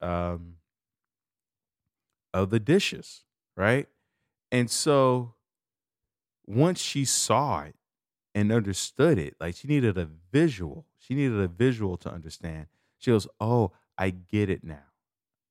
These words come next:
So now we don't have to have a, a discussion about it anymore. So if you find yourself having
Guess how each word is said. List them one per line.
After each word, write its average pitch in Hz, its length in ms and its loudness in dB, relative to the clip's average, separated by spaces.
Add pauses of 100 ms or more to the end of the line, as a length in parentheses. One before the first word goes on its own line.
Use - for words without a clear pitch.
(240)
So 120 220 4
now 139 400 2
we 131 120 2
don't 135 120 -2
have 131 100 -8
to 135 80 -8
have 127 200 -6
a, 123 140 -4
a 117 60 -6
discussion 131 500 -6
about 85 240 -8
it 80 100 -12
anymore. 80 380 -14
So 113 240 0
if 104 120 -6
you 110 60 -4
find 151 320 -6
yourself 135 500 -6 (640)
having 117 600 2